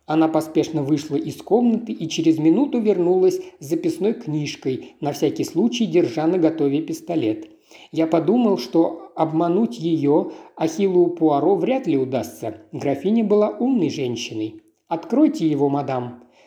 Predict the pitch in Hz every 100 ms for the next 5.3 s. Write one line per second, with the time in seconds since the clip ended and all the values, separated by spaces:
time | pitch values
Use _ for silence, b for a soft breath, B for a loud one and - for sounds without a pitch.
0 | b - 190 220 208 - 180 180 208 262
1 | 180 147 135 - 202 202 233 165 127 127
2 | 147 - - _ - 143 - 196 285 -
3 | - _ - 226 247 233 240 214 160 175
4 | 208 208 220 196 - - 151 135 131 -
5 | 139 143